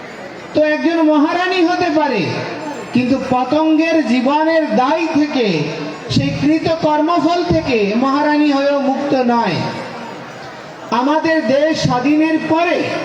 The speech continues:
আজ পর্যন্ত কত শাসক এসেছে, কত শাসক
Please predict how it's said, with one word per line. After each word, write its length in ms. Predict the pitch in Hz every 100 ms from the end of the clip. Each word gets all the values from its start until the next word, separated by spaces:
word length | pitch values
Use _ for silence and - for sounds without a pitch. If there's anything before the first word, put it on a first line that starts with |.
| - - - -
আজ 460 | 277 311 330 320 302
পর্যন্ত 500 | 302 294 311 302 311 311
কত 280 | 311 330 320
শাসক 540 | - 294 - 320 330
এসেছে, 640 | 285 220 311 320 302 233 - - - - - -
কত 320 | 277 294 320
শাসক 540 | - 269 285 311 320